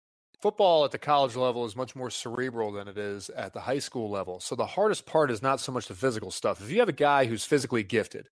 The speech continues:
right, a, a physically gifted player, he'll win more times than he'll lose. Now, the question is, what's that percentage? What's that ratio look like, right? Is it out of ten plays, he wins six, he loses four, right? Or does he win nine and he loses one?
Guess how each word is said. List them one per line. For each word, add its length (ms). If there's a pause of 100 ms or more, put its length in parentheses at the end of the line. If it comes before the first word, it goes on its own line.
(360)
right, 300 (160)
a, 60
a 180
physically 420
gifted 380
player, 500
he'll 320
win 500
more 200
times 340
than 80
he'll 260
lose. 360
Now, 160
the 80
question 400
is, 240 (320)
what's 180
that 180
percentage? 440
What's 160
that 120
ratio 460
look 260
like, 200
right? 180
Is 160
it 120 (280)
out 140
of 80
ten 260
plays, 340
he 80
wins 280
six, 260
he 80
loses 340
four, 400 (440)
right? 300
Or 120
does 160
he 100
win 300
nine 300
and 100
he 80
loses 380
one? 300